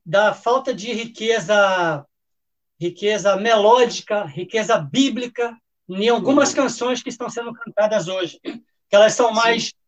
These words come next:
Speaker 1: oba-oba e sucessos, como o irmão falou, que aparecem aqui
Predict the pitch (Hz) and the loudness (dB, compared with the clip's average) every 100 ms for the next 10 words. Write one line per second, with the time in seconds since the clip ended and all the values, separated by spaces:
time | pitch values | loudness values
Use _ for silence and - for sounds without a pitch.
0 | _ - 233 247 262 208 202 254 269 294 | _ 2 4 6 4 6 6 6 6 2
1 | 285 - _ _ _ _ 220 - 302 - | 0 -10 _ _ _ _ -16 -8 -8 0
2 | 254 269 - 233 220 202 214 220 240 214 | 2 2 -2 -8 -6 -6 -6 -6 -4 0
3 | 247 285 277 247 254 233 240 233 233 233 | 0 0 -4 -2 0 0 0 -4 -8 -8
4 | _ 226 302 | _ -6 -4